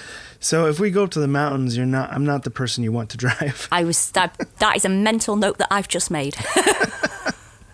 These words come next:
Speaker 1: Yes. <laughs> Um, but yeah, so I felt like those scenes were really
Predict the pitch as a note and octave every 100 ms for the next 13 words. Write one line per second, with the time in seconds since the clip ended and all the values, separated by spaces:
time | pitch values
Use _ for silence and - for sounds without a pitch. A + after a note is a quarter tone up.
0 | - - - D#4+ E4 D4 A3+ - - A#2+
1 | - - - - - - - - F3 -
2 | - - - - - - D3 C#3+ B2 A#2
3 | D3+ - - - - - - - A#2+ A#2+
4 | D3 C#3 C3+ D#3+ F3+ - D3 D#3 F#3+ D3
5 | C3 C#3+ C#3 - E3+ D3 B2 A#2 C#3 D3
6 | C3 A#2+